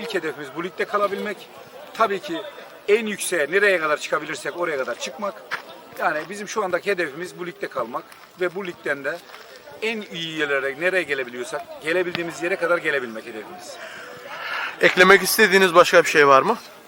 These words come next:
Speaker 1: Valla eklemek istediğim, e, buradan şöyle bir talebim, benim insanlardan, beni, bizi izleyen insanlardan şöyle bir talebim var. Eğer ki burada, e, bizim Selimiye Spor'u uzaktan değil de yakından görmek isteyenleri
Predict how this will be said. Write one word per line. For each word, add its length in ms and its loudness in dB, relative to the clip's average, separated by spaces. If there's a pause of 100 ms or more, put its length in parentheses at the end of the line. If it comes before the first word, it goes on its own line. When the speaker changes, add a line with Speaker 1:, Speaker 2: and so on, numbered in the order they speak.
(260)
Speaker 1:
Valla 240 0
eklemek 460 -8
istediğim, 420 -8 (140)
e, 60 -8 (460)
buradan 320 -4 (280)
şöyle 360 0
bir 100 -10 (240)
talebim, 320 2 (100)
benim 240 -4
insanlardan, 540 -6 (260)
beni, 220 -6 (100)
bizi 180 -8
izleyen 300 -6
insanlardan 500 -6
şöyle 240 -8
bir 80 -10
talebim 400 -6
var. 100 -6 (640)
Eğer 280 0
ki 120 -12 (840)
burada, 340 2
e, 260 -2 (760)
bizim 260 -8
Selimiye 380 -4
Spor'u 420 -4 (340)
uzaktan 460 0
değil 160 -8
de 60 -4
yakından 440 -2
görmek 280 -2
isteyenleri 540 -4